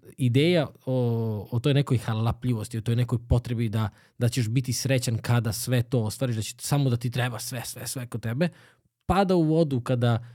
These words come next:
samo ću se vratiti na onu, na, na jednu stvar malo pre kad si pričao i rekao si, „Eto, ovo ne, ja radim za sebe, ali znam da, da može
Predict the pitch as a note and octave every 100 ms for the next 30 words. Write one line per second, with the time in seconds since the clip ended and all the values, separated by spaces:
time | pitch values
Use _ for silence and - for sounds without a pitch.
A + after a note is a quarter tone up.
0 | _ - D#3+ D3+ - - C3 C3+ C3 C#3+
1 | B2+ B2+ B2+ C3 A#2+ - B2 A#2+ A#2 A#2
2 | B2 C#3 B2+ C#3 A#2+ G#2+ - C3+ B2+ B2
3 | A2+ A#2 A#2 - A#2+ A#2 B2+ A2 G#2+ A2
4 | - G#2 - A2 A2+ A2 A2 B2 A#2 A#2
5 | A#2 A#2 A#2 G#2+ - C3+ C3 A2+ A2 A2
6 | G2+ A2 A#2+ G#2+ G#2 G#2 - _ _ _
7 | _ _ A2 A2+ A2 A2+ G#2+ G#2